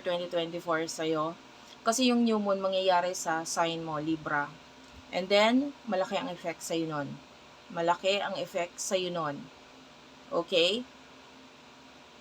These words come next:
New moon, solar eclipse. So, there's something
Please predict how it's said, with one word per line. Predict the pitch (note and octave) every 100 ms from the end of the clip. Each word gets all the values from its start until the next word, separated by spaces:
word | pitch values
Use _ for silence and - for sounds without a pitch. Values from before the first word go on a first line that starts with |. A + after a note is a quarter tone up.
| G3
New | G3 G#3+
moon, | A3+ A#3 A#3 A#3+ - -
solar | - F3+ F#3+ F#3+
eclipse. | - G3 F#3 E3+ D3 - - - - - - - - - - - - - - - - C3 - B2 B2 - - - - - - - - - - - - - - -
So, | - G#3
there's | G3+ A3+ A3
something | C4 B3+ - G#3 G3 G3